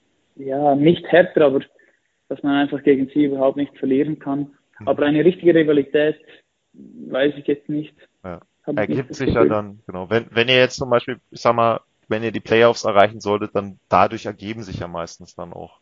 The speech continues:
Speaker 1: Ja, genau.
Speaker 2: auch die Rivalitäten.
Speaker 1: Genau.
Speaker 2: Ja. Ähm, wenn du jetzt aufs nächste Jahr blickst und auf die nächste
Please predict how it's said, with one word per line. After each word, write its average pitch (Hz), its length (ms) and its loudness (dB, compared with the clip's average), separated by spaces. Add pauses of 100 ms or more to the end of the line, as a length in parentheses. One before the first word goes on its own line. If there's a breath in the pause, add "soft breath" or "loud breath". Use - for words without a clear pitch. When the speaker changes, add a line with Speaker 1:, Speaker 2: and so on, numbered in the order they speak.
Speaker 1:
Ja, 135 280 2
genau. 127 280 0
Speaker 2:
auch 123 60 -2
die 90 100 -12
Rivalitäten. 87 880 -16
Speaker 1:
Genau. 139 340 -2 (300)
Speaker 2:
Ja. 90 160 -16 (800 soft breath)
Ähm, 101 320 -6 (760)
wenn 113 140 -6
du 127 60 -6
jetzt - 340 -8 (120)
aufs 117 260 -10
nächste 135 340 -10
Jahr 117 440 0 (240)
blickst 120 420 -6
und 101 140 -14
auf 104 120 -10
die 113 120 -16
nächste 110 460 -14